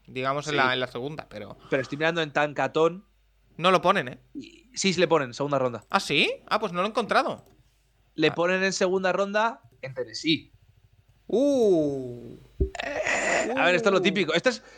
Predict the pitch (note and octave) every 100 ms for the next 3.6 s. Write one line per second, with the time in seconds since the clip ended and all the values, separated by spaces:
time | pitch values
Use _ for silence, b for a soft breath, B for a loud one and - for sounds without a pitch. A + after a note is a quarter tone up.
0 | B G3 D#4 D4+ A#3 C4+ C#4+ A#3 G3+ G3
1 | - B3+ - - G3+ A3 A3+ G#3 - F#3
2 | F#3+ G#3+ E3+ F#3 F#3 E3 D3+ G3 F#3+ G3
3 | - F#3+ F3 E3+ G3 G3+